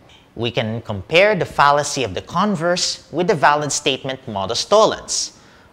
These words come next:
Modus tollens is valid when you're given the conditional if P then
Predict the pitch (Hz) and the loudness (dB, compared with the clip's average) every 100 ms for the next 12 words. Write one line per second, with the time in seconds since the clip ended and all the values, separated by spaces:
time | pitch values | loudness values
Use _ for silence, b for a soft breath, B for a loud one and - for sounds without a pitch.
0 | b 147 233 240 - 190 170 160 147 - | b 0 2 0 0 2 2 2 -2 -4
1 | 170 147 117 156 120 - - B B B | -6 0 4 6 4 -2 -14 B B B
2 | B B B 135 151 151 139 143 143 139 | B B B 0 2 2 2 2 0 -2
3 | 147 127 156 - 127 110 107 - - 135 | -4 0 0 0 -2 -4 -6 -6 -4 -4
4 | - - - 151 127 135 107 110 | -4 -14 -6 -4 -4 -6 -4 -4